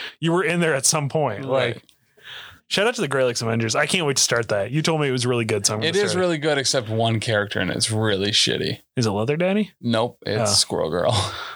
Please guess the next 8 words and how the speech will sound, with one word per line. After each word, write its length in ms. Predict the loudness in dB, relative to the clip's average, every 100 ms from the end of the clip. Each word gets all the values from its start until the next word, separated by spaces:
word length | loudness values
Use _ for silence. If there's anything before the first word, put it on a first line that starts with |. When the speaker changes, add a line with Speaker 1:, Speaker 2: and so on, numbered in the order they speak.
| -16 _
Speaker 2:
<laughs> 40 | 0 0 0 -4 -10 -20 _ _ _ _ _ -20 -20 _ _ -20 _ -6
'Cause 120 | 0
that's 220 | 2 0
where 100 | -2
she's 200 | 0 0
from. 340 | 0 0 -2 -4 -8 -20 _ _ -20 -20 -20 _ -8 -2
Speaker 1:
I 160 | 0
mean, 340 | 0 0 -2